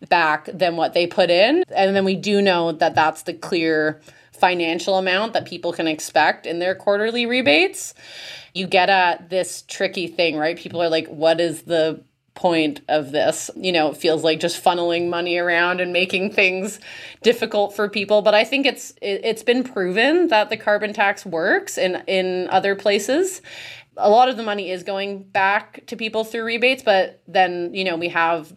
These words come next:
money that isn't, and that money is going to be spent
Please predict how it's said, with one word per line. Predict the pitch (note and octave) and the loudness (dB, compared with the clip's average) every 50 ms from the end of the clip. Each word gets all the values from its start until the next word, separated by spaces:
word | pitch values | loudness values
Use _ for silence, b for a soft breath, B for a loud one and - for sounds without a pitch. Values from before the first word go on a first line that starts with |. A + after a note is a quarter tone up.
| _ _ _ _ _ | _ _ _ _ _
money | - D#3+ E3+ E3+ E3+ E3+ E3 | -8 -6 -4 -4 -2 -2 0
that | E3 E3 - | 0 2 2
isn't, | A3+ D4+ B3 G#3+ F#3 F3 E3+ | 2 2 2 2 0 -2 -2
and | - F#3 F3 | -4 -2 -2
that | F3 E3+ E3+ F3 | 0 0 0 -2
money | F3 E3+ E3+ E3+ E3+ E3 E3 | -2 -4 -2 -2 -2 -2 -4
is | E3 - - F3+ E3+ D#3 D#3 - _ _ _ | -4 -4 -6 -6 -6 -8 -10 -14 _ _ _
going | - E3+ E3 F3 F3 F3 | -2 0 0 0 0 -2
to | F3 | -2
be | D#3+ F3 F3 | -2 -2 -4
spent | E3+ - - - E3+ E3 E3 E3 E3 E3+ - b | -6 -4 -2 0 0 0 0 -2 -6 -10 -14 b